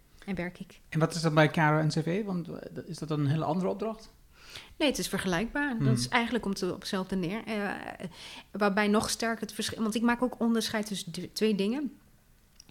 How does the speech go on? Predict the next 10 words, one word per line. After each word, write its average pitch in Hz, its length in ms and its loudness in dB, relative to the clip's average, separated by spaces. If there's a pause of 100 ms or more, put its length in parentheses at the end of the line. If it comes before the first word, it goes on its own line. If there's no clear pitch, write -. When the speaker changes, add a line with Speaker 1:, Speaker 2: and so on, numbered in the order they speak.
(120)
Speaker 1:
Intern, 214 640 2
de 196 60 -4
bedrijfsvoering. 214 720 -4 (440)
Hoe 208 100 -8
ziet 208 180 -2
je 214 100 -4
organisatie 208 800 -2
eruit? 240 400 -4 (380)
En 208 120 0
twee, 220 540 -2